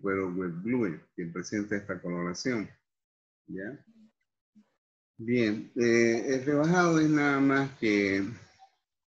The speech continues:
darle el espesor que va a tener el, el producto,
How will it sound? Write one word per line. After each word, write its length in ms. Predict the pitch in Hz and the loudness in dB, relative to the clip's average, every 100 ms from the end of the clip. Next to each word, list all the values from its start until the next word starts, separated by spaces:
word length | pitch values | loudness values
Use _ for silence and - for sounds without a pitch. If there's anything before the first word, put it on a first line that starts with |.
| _ _ _ - - - | _ _ _ -20 -20 -16
darle 680 | 101 123 127 123 123 123 113 | 0 4 4 4 2 0 -2
el 160 | 101 98 | 0 0
espesor 640 | 98 107 101 - 135 120 | -2 -4 -2 0 0 0
que 100 | 101 | 0
va 120 | 104 | 0
a 100 | 104 | -2
tener 320 | 101 101 101 | -2 -2 0
el, 320 | 98 92 82 | -2 -4 -6
el 180 | 87 85 | -8 -8
producto, 800 | 101 98 107 110 - 185 170 - | -6 -4 -4 -6 -10 -10 -12 -18